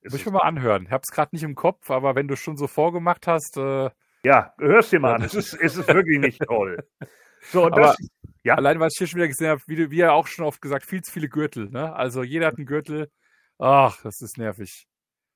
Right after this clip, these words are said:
Speaker 1: Es ist zu viel, definitiv. Und, äh, teilweise verlieren die Leute halt, selbst die Leute in der Halle, they lose track. Ja, das heißt also, dann kommen Leute mit Gürteln raus, die teilweise nicht zur Liga gehören und
Speaker 2: Mhm.
Speaker 1: sowas. Und dann denken die Leute auch, „Hä, warum hat der jetzt einen Gürtel?“ und bla.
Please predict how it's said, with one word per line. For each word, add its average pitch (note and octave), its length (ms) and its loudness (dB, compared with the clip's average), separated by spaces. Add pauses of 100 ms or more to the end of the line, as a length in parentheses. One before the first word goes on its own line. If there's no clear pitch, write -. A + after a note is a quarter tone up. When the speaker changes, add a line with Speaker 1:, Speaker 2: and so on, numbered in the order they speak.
(540)
Speaker 1:
Es A#2 140 -8
ist - 180 -12
zu G2 100 -14
viel, E2+ 300 -14
definitiv. G#2 640 -10
Und, A2 260 -12
äh, G#2 300 -4 (280)
teilweise A#2+ 600 0
verlieren A#2+ 400 -6
die B2+ 80 -6
Leute G#2+ 340 -4
halt, G#2+ 220 -4 (100)
selbst A2+ 300 -4
die B2+ 40 -4
Leute A#2+ 280 -4
in A2 80 -8
der F#2 100 0
Halle, G#2 360 -2 (280)
they A2+ 160 2
lose D#3+ 320 2
track. A#2 420 -2 (280)
Ja, A2 200 2
das B2+ 160 -4
heißt A#2 280 -4
also, A#2+ 240 -4
dann A2 160 -2
kommen C3 220 -6
Leute C#3 260 0
mit B2+ 160 -8
Gürteln C3+ 320 -2
raus, B2+ 260 -2
die C#3 120 -6
teilweise C3+ 460 -2
nicht - 220 -10
zur D#3+ 160 -2
Liga A#2+ 480 2
gehören A2+ 460 0
und A2 100 -10
Speaker 2:
Mhm. G2+ 60 -12
Speaker 1:
sowas. A#2+ 340 -2
Und B2 80 -16
dann B2 140 -8
denken C#3+ 220 -4
die C3 60 -4
Leute C3 300 0
auch, C3 160 -2
„Hä, A#2+ 200 -4
warum B2 140 -6
hat A#2 120 -8
der C3+ 100 -2
jetzt C#3 160 -2
einen A2 80 -18
Gürtel?“ A2 300 -8
und E2+ 160 -12
bla. G2 280 -4